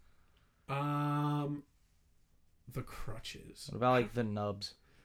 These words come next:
Speaker 1: The Nubs.
Speaker 2: The Nubs would be good.
Speaker 1: The Nubs would be good,
Speaker 2: I
Speaker 1: 'cause
Speaker 2: feel like
Speaker 1: the
Speaker 2: the Nubs is a good nickname, too.
Speaker 1: Yeah.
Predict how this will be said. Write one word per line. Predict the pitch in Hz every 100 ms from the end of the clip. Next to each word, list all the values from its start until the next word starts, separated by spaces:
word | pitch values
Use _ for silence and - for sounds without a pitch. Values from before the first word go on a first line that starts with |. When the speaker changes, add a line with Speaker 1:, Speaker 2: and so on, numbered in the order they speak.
| -
Speaker 1:
The | 170
Nubs. | 175 180 165 139 131 - -
Speaker 2:
The | 120
Nubs | 123 127 120
would | 117
be | 107
good. | 95 104 101
Speaker 1:
The |
Nubs | 160 170 170 170
would | 170
be | 151
good, | 147 135
Speaker 2:
I |
Speaker 1:
'cause | 117 160
Speaker 2:
feel | 202
like | 208
Speaker 1:
the | 160
Speaker 2:
the |
Nubs | 135 131 127
is | 120
a | 120
good | 120
nickname, | 104 104 - 78 62
too. | - - - - - - - -
Speaker 1:
Yeah. | 143 139 123